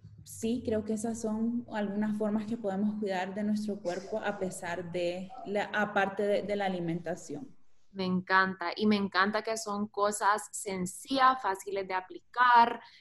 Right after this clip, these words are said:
Speaker 2: eh, priorizar tu sueño, priorizar tu sueño es algo tan importante como decís vos y tan undervalued ahora. La gente es como, "No, es que paso tan ocupada, regreso a mi casa a las once de la noche, termino de trabajar,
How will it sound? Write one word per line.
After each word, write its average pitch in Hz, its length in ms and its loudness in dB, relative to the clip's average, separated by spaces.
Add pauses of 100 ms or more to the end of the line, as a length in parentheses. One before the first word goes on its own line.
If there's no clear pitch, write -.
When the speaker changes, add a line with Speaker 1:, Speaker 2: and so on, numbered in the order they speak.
(160)
Speaker 2:
eh, 190 100 -4
priorizar 208 680 2
tu 262 160 -4
sueño, 262 760 2
priorizar 196 560 -2
tu 226 100 -4
sueño 226 480 2 (360)
es 202 100 -4
algo 226 340 0
tan 202 300 2
importante 214 540 0
como 196 200 -4
decís 180 320 -4
vos 202 160 2
y 196 140 -2
tan 185 280 2
undervalued 196 680 4
ahora. 180 340 4
La 185 100 0
gente 185 200 -4
es - 40 -20
como, 208 160 -4
"No, 247 140 6
es 262 80 8
que 269 100 -2
paso 262 360 2
tan 269 180 6
ocupada, 277 640 6
regreso 247 300 2
a 254 40 0
mi 247 80 2
casa 262 180 2
a 262 40 2
las 254 100 0
once 247 180 2
de 262 80 2
la 240 80 2
noche, 262 320 8
termino 220 280 8
de 240 60 6
trabajar, 247 560 6